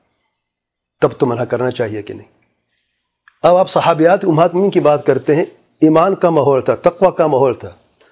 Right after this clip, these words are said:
پاک دل تھے، یہ فساد بھی نہیں تھا اور مکمل حجاب ہوا کرتا تھا۔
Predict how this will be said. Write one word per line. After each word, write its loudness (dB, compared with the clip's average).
پاک 2
دل 0
تھے، -10
یہ 4
فساد 2
بھی -2
نہیں 2
تھا -12
اور 4
مکمل 2
حجاب 0
ہوا 2
کرتا -6
تھا۔ -14